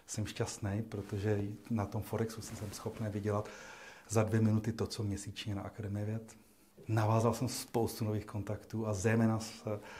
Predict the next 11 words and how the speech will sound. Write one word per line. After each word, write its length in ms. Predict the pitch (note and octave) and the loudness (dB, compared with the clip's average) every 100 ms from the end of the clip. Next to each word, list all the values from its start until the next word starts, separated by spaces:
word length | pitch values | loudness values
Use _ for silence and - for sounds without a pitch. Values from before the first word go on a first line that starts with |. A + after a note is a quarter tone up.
| - - - - - - | -16 -16 -18 -18 -20 -8
z 120 | - | 0
toho 200 | B2+ A#2+ | 4 4
Forexu 500 | - A2+ A2 - A2 | 4 4 4 2 2
měl 200 | A2 G#2 | 4 2
jsem 160 | - - | 0 -2
obrovský 420 | A#2 G#2+ A2+ - | 0 2 2 2
štěstí, 520 | G2+ - - - F#2+ | -2 -2 -4 -8 -8
že 80 | G2 | -8
škola 680 | - - - - A2 F#2+ G#2 A#2+ | -8 -10 -8 0 2 2 -2 -2
nabízí, 800 | G#2+ G#2 A2+ A2+ A2 A#2 A#2 | -2 0 0 0 0 0 2
eh, 40 | A#2+ | 2